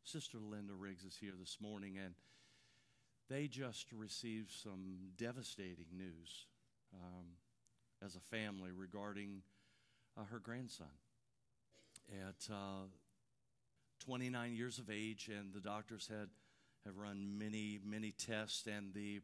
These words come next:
prognosis they gave was not good, was not good. And, um, I want us to take a moment. Will you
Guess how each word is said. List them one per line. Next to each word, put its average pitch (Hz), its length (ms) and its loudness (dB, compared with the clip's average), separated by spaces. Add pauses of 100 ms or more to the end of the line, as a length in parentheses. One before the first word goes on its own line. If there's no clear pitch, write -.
(100)
prognosis 104 640 0
they 98 160 0
gave 104 340 2 (100)
was 95 240 -4
not 101 300 -4
good, 78 220 -6 (720)
was 98 100 -14
not 98 220 -6
good. 87 220 -8 (1400)
And, 98 380 -2
um, 98 220 -8 (1900)
I 139 40 2
want 151 180 2
us - 120 -2
to - 120 -8
take 104 160 0
a - 20 -2
moment. 98 400 -2
Will 120 100 0
you 135 320 0